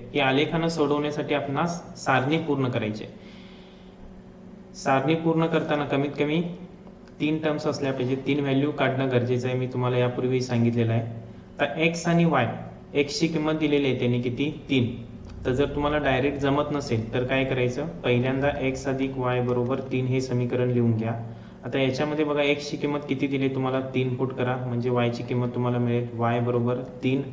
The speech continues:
अधिक तीनचा काय होणार? वजा तीन, म्हणजे वायची किंमत किती झाली? शून्य झाली. आणि या ठिकाणी एक्स आणि वाय चे सहगुणक तुम्हाला शेवटच्या कॉलममध्ये दिलेत बघा, तीन आणि शून्य. मग डायरेक्ट ही काय असणार आहे तुमची? एक्सची किंमत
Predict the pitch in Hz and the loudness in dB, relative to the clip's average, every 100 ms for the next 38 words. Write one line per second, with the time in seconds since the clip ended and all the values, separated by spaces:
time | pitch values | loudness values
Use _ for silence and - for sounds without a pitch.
0 | 117 117 127 - 127 127 120 123 120 135 | -2 0 0 0 -2 0 0 0 2 0
1 | - - - - 117 113 123 123 123 123 | -4 -12 -16 -2 2 2 2 2 0 2
2 | 120 120 117 117 117 120 123 120 117 123 | 2 4 4 2 0 -2 -2 -2 -2 0
3 | 120 139 180 - - 143 135 120 110 - | 0 0 -2 -6 -2 0 2 2 0 -4
4 | - - - - - - - - - - | -10 -14 -16 -18 -18 -18 -18 -18 -18 -18
5 | - - - - - - - 127 139 147 | -18 -18 -20 -20 -20 -20 -6 0 2 4
6 | 156 156 160 - 160 160 165 165 160 147 | 2 2 2 4 2 4 4 6 6 6
7 | 127 110 - - - - 143 135 147 147 | 6 2 -6 -10 -14 -2 0 2 2 4
8 | 151 147 147 143 156 - 135 139 147 135 | 2 0 2 2 2 4 4 4 2 2
9 | 139 139 139 139 135 127 123 123 123 - | 2 2 2 2 2 2 2 2 0 -2
10 | - - - - - - 151 151 143 170 | -8 -14 -16 -18 -18 -4 0 2 2 0
11 | - - - 135 123 107 - - 120 117 | -2 -6 -4 0 2 2 -2 -6 -2 0
12 | 117 117 135 - - - 139 139 147 147 | 2 4 2 -2 -10 -2 0 2 2 2
13 | 135 143 139 135 139 135 135 135 - 139 | 0 0 0 0 0 0 2 2 0 -2
14 | 139 139 | 0 -2